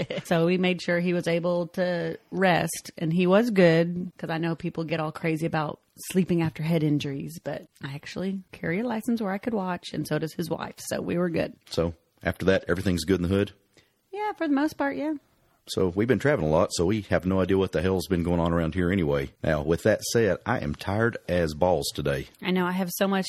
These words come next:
Speaker 1: to do today, and I just can't even get it done.
Speaker 2: Well, we finally got the car unloaded today. So without making this a six-hour podcast, give a quick lowdown of what you pulled out of the car.
Speaker 1: Uh, canopy, chairs, ice chests, clothes, decorations.
Speaker 2: Lingerie.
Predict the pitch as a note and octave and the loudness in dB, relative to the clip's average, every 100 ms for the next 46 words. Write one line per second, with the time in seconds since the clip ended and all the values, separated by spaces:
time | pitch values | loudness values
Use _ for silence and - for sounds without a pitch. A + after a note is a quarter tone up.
0 | - - F#3 F3 F3+ F3+ F3 D#3 D#3 E3+ | -6 0 0 0 -2 -2 -2 -2 -2 -4
1 | - E3+ E3 D#3+ D#3 D3 C#3 D#3 D3+ D3+ | -4 -2 0 0 -2 -4 -4 -4 -4 -8
2 | - _ _ - F2+ F#2 F#2 G2+ F#2+ F#2+ | -14 _ _ -4 0 2 2 2 2 0
3 | - G#2 F2+ D#2+ E2 D2+ C#2 C#2 D#2+ F#2 | 2 2 4 2 0 -2 -2 0 2 0
4 | - _ - - D#2+ - E2+ G2 D#2+ F#2+ | -6 _ -6 0 0 0 0 2 2 0
5 | F#2 F#2+ G2 E2 D#2 - - - F2+ F2+ | 0 0 2 2 0 -2 0 2 4 2
6 | E2 - F#2 G#2+ D#2 E2 - G2+ - G#2 | 2 2 0 0 0 0 0 -2 0 0
7 | F2+ F#2 F2 E2 D#2 E2 E2+ - E2 D#2 | 2 2 2 0 0 -2 -2 0 2 2
8 | D2 D#2+ C#2 - _ - E3+ E3+ - - | 2 0 0 -4 _ -4 -2 -2 -6 -4
9 | G#3 F#3 - D3+ D3 D3 - G3+ F#3 E3 | -2 -2 -2 -4 -4 -6 -6 -2 0 0
10 | C#3+ C#3 - - F3 E3 - D#3 D3+ C#3+ | -4 -8 -12 -6 -6 -4 -8 -8 -8 -10
11 | - - - - - F3+ F3 F3 F3 F#3 | -12 -16 -16 -6 0 4 4 4 0 -4
12 | - - _ G3+ F3+ E3+ F3 F#3 - F#3+ | -8 -18 _ -4 -2 0 0 0 -2 0
13 | F3+ F3+ F3 F#3 F3+ - - - - E2+ | 2 4 4 4 2 -2 -12 -16 -4 -2
14 | F2+ F2 F2+ | 0 2 0